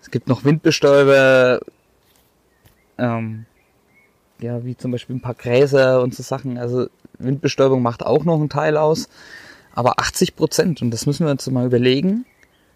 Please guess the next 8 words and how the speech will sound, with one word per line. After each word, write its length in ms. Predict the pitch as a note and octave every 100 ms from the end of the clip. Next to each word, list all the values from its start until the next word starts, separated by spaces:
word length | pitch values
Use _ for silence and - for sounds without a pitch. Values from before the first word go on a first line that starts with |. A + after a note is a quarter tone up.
| _ _ _ -
Jetzt 160 | B2+
reden 220 | C3+ C#3+ C#3+
wir 80 |
hier 240 | C3+ D#3+ F3+
von 180 | - -
achtzig 380 | D#3 - D3
Prozent, 540 | - C3 - C#3 F#3+ -
aber 260 | C3+ -